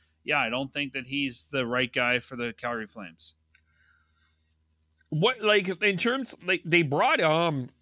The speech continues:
Speaker 2: they signed a bunch of right-handed shot guys in the off season. Like, they signed Nicholas Milosh, they signed Nick DeSimone. Um, I mean, ultimately,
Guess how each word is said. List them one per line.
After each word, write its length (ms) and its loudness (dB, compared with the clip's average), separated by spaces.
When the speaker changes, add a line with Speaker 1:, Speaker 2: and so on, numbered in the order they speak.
Speaker 2:
they 200 2
signed 340 0
a 60 4
bunch 320 -2
of 160 0
right-handed 480 2
shot 340 0
guys 480 0
in 120 -4
the 100 -2
off 260 -2
season. 460 -4
Like, 160 -6
they 120 -4
signed 400 -2
Nicholas 440 -4
Milosh, 560 -2
they 100 -4
signed 380 -6
Nick 200 -6
DeSimone. 800 -4
Um, 520 0
I 80 2
mean, 220 4
ultimately, 1040 2